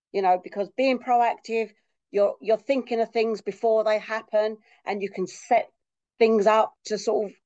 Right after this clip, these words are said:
be put in place ready for when anything may happen. So being out there and thinking outside the box and thinking what things could help people in the long run is better to get it in place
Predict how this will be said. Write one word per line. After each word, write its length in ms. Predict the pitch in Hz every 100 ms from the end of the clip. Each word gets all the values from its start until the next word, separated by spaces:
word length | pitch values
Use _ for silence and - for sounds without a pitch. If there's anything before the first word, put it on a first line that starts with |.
| _ _ _ _
be 100 | -
put 220 | 240 262 226
in 120 | 208
place 320 | - 220 -
ready 320 | 226 233 233
for 200 | 208 214
when 280 | 190 220 220 - _ -
anything 400 | 214 208 214 196
may 180 | 202
happen. 440 | 208 202 202 214 220
So 280 | 208 208 196 - _ _ _ -
being 240 | 269 247
out 180 | 240 233
there 160 | 185 185
and 160 | 190 - _ _
thinking 320 | - 254 247 240
outside 460 | 226 202 233 214
the 80 | 214
box 340 | 208 208 -
and 100 | 175 180
thinking 380 | 240 233 220 202
what 220 | 202 -
things 300 | 202 202 185 _ _ _
could 180 | - 233
help 340 | - 214 202 -
people 480 | 208 202 202 190 - - -
in 100 | 202
the 100 | 190
long 300 | 226 226 208
run 300 | 175 180 208 _ _ _ _
is 180 | - - _
better 220 | - 226
to 120 | 214 190
get 140 | 196
it 120 | 185 -
in 200 | 254 233
place 480 | - 180 180 180